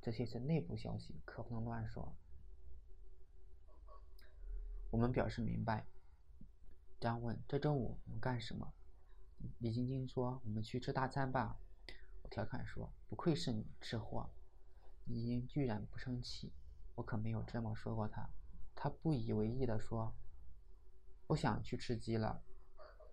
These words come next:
然后我们就去了一个露天的大排档。林森和张点了一份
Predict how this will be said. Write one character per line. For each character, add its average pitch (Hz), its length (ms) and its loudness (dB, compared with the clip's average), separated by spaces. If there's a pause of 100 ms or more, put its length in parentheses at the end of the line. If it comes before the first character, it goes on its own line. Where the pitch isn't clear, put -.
(760)
然 113 160 2
后 127 100 4
我 113 80 6
们 110 140 4
就 120 200 4
去 - 260 0
了 110 120 6
一 110 60 10
个 113 80 8
露 131 160 4
天 120 160 2
的 117 100 0
大 - 320 4
排 110 200 2
档。 110 260 2 (720)
林 123 160 6
森 131 200 2
和 113 120 4
张 117 240 2
点 107 140 2
了 107 80 4
一 107 60 4
份 110 300 0